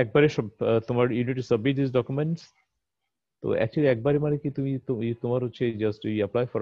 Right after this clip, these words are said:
a, uh, construction operation, রেলেভেন্ট ডকুমেন্ট গুলো দিয়ে, কি ডকুমেন্ট লাগবে ইউএস এনআরসি র আইনে এটা ক্লিয়ারলি বলা আছে। তো এগুলো ডকুমেন্ট আসলে একবারে জানে, এটা হচ্ছে, এটা আছে না, you need to,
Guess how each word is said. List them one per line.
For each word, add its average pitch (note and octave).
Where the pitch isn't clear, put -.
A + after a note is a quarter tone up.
a, -
uh, F2
construction A2
operation, G#2
রেলেভেন্ট A2+
ডকুমেন্ট A2+
গুলো A2+
দিয়ে, A#2
কি -
ডকুমেন্ট B2+
লাগবে A#2
ইউএস A2
এনআরসি G2
র G#2
আইনে F2+
এটা F2
ক্লিয়ারলি G2+
বলা D#2
আছে। -
তো G2+
এগুলো A#2
ডকুমেন্ট C#3
আসলে C#3+
একবারে B2+
জানে, C3
এটা C#3
হচ্ছে, B2
এটা G#2+
আছে -
না, A2
you F#2
need G#2+
to, G#2